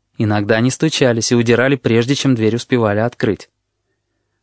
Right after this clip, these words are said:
Волк и кузнечик остались сторожить на время обеда. Волк сидел на подоконнике и смотрел в окно. Кузнечик лежал на кровати. В аквариуме шуршал хомяк. За стеной было непривычно тихо. В дверь постучали.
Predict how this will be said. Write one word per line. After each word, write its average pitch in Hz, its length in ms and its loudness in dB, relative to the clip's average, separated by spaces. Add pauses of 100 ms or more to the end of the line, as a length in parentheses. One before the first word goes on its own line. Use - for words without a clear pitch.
(140)
Волк 127 400 0
и - 40 -8
кузнечик 139 520 0
остались 135 440 0
сторожить 120 520 0
на 120 100 2
время 117 320 0
обеда. 117 360 -2 (520)
Волк 160 300 2
сидел 120 260 2
на 113 80 2
подоконнике 139 680 -2
и 123 40 0
смотрел 120 420 -4
в 123 80 -2
окно. 101 380 -6 (520)
Кузнечик 104 600 -2
лежал 113 260 0
на 117 100 0
кровати. 117 540 -4 (420)
В 110 80 0
аквариуме 107 680 -2
шуршал 101 460 -4
хомяк. 101 480 -6 (800)
За 104 160 -2
стеной 135 360 0
было 156 220 0
непривычно 139 580 0
тихо. - 360 -6 (540)
В 101 200 -4
дверь 113 260 0
постучали. 117 680 -4